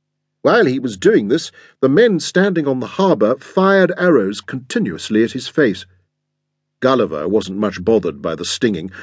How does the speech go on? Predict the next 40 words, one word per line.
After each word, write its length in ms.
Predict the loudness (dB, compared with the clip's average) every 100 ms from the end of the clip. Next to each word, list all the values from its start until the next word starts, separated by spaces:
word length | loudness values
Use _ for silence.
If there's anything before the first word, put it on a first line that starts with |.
| -6
although 220 | 0 0 0
he 140 | -2
did 180 | 0 -2
decide 400 | -4 -4 -4 -4
to 80 | -8
put 200 | -8 -6
his 120 | -6
glasses 500 | -2 -2 -2 -8 -8
on 220 | -6 -8 -8
in 120 | -6 -2
order 240 | -2 -4
to 120 | -8
protect 420 | -10 -2 -2 -2
his 160 | -10 -10 -4
eyes. 420 | -2 -2 -4 -10 _ _ _ _ _ _ _ _ _ _ _ 0
Very 240 | 2 0
soon, 400 | 0 4 4 2 -12 _ _ 0
he 100 | 0
had 140 | 0
finished 360 | 0 0 -2 -6
his 160 | -2
work 320 | 4 4 2 -10 -4
and 160 | -2 2
was 160 | 0 2
able 260 | 2 2 -2
to 120 | -4
pull 260 | -2 0
the 180 | 2 2
entire 560 | 0 -2 0 2 4 2
Blefuscu 640 | 2 0 -2 -8 -6 -6
fleet 360 | -4 -4 -4 -6
away 280 | 0 2 2
from 200 | -2 -8
the 100 | -6
harbour 400 | -2 0 0 -2 -6 -12 -4
and 240 | -4 -4
tow 260 | 2 6 6
it 140 | 4
in 180 | -2 -8
triumph 540 | -4 -2 -2 -4 -16